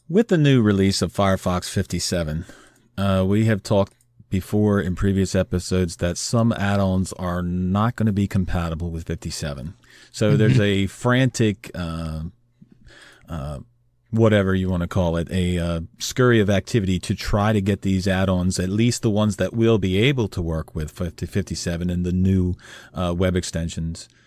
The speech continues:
Speaker 1: to work with fifty-seven. So Grease Monkey four is an extension that has over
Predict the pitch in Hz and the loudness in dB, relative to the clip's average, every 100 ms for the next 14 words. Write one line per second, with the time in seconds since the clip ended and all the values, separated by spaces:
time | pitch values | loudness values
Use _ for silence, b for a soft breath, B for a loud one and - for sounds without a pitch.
0 | b b b b _ - 117 101 101 92 | b b b b _ -4 2 4 4 4
1 | - 87 - - _ - 98 80 - 67 | 0 -6 -6 -20 _ -8 -6 -6 -6 -6
2 | 50 - _ _ _ b b b 123 113 | -8 -14 _ _ _ b b b 2 4
3 | 113 117 107 147 - 127 110 104 - 107 | 4 2 2 2 2 0 2 0 0 2
4 | 104 95 98 107 _ _ - 104 92 92 | 4 2 0 -4 _ _ -2 -2 0 -4
5 | - - - 107 104 90 90 95 87 - | -6 -12 -4 -2 -2 -2 -2 -2 -2 -4
6 | 107 101 101 92 107 104 95 95 92 | 0 2 0 0 0 0 2 2 2